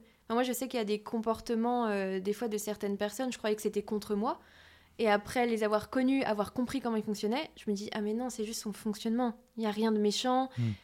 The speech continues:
Speaker 1: Je, je ne suis même pas, euh, dans l'équation. » Et en fait, euh,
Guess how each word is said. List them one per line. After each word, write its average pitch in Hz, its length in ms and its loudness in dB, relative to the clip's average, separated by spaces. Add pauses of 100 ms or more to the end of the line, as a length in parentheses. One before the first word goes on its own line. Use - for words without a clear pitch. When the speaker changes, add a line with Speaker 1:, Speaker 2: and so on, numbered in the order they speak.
(120)
Speaker 1:
Je, 214 320 4
je 208 100 2
ne 214 80 4
suis 214 140 -2
même 214 200 4
pas, 240 460 2
euh, 208 200 2
dans 208 140 2
l'équation. » 214 680 0 (140)
Et 220 60 -6
en 214 80 -2
fait, 233 280 -4
euh, 208 340 -4